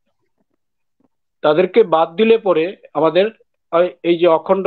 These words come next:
সাহিত্য চর্চা ত্রিপুরার, সেটা উঠে আসবে না। এটা হলো একটা দিক। আরেকটা দিক হলো স্বাধীনতার পূর্বে রাজন্য শাসিত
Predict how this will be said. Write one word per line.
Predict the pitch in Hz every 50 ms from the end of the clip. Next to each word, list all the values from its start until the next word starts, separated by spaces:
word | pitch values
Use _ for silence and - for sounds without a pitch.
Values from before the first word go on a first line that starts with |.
| 196
সাহিত্য | 180 - - 175 180 190 190 - 208 196
চর্চা | - 202 180 - - - 180 190
ত্রিপুরার, | 185 185 151 - 160 160 165 190 233
সেটা | 202 - - 151 156 170 185 - -
উঠে | - 165 - - 180 165
আসবে | 139 117 107 104 101 110 104
না। | 104 98 _ _ _ _ _ _ _ _ _ -
এটা | 151 156 214 214
হলো | 214 214 220 208
একটা | 185 180 - _ - 185 151
দিক। | 127 110 107 113 _ _ _ _ _ _ _ _ _ _ _ _ _ _ _ _ _ _ _ -
আরেকটা | 131 151 180 185 - - 240 226
দিক | 202 240 233 -
হলো | - 214 202 175 156 170 202 233 _ _ _ _ _ _ _ _ _
স্বাধীনতার | - - 160 160 196 196 202 202 202 220 208
পূর্বে | 196 190 196 196 196 190 196 214 202
রাজন্য | 175 165 160 160 185 190 202 220 226
শাসিত | 220 - 214 202 202 220 208 -